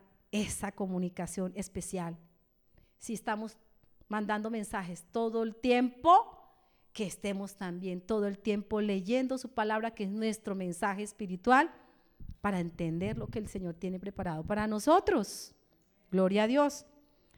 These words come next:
Pero imagínense que se creó el Departamento de Seguridad Nacional, o sea, antes no lo había, quien se encarga de proteger el territorio ante amenazas de terroristas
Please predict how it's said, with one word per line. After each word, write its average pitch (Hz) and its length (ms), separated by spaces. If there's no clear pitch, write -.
Pero 254 160
imagínense 294 560
que 277 140
se 262 160
creó 247 300
el 262 60
Departamento 247 760
de 269 80
Seguridad 226 440
Nacional, 208 480
o 170 60
sea, 185 160
antes 185 220
no 214 100
lo 208 100
había, 208 320
quien 247 320
se 240 160
encarga 247 480
de 262 100
proteger 214 440
el 240 120
territorio 233 720
ante 214 280
amenazas 190 500
de 233 80
terroristas 247 800